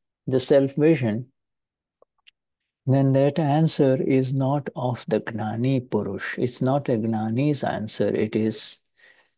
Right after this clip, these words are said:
intellectual answer, you see.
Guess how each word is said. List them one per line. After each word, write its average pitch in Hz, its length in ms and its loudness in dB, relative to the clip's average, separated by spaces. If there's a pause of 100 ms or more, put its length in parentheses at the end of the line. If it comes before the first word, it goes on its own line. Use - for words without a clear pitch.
(540)
intellectual 131 840 0
answer, - 480 -8 (480)
you 120 80 -8
see. 127 300 -4